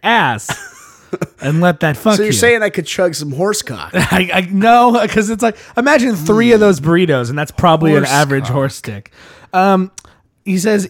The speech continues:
Speaker 1: "I wish I had stopped there, but oh no, I'm not that smart. I had to go and look for the video, uh, that some friend of Kenneth's took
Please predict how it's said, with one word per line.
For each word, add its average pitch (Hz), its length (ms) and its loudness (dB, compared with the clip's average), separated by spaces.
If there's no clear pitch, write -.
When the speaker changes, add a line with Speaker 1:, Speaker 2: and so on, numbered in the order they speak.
Speaker 1:
"I 190 120 2
wish 262 220 -2
I 285 100 2
had 220 120 2
stopped 190 340 -4
there, 113 240 -2
but 135 220 -6
oh 185 140 4
no, 135 320 0
I'm 135 160 -8
not 131 200 -4
that 113 160 -8
smart. 107 320 -10
I 165 100 -4
had 247 180 0
to 247 80 -2
go 220 180 4
and 202 100 2
look 196 200 2
for 220 100 -4
the 202 100 0
video, 143 500 0
uh, 143 200 2
that 143 180 -4
some 175 240 -2
friend 165 240 -2
of 160 100 -4
Kenneth's 226 400 -2
took 131 300 -8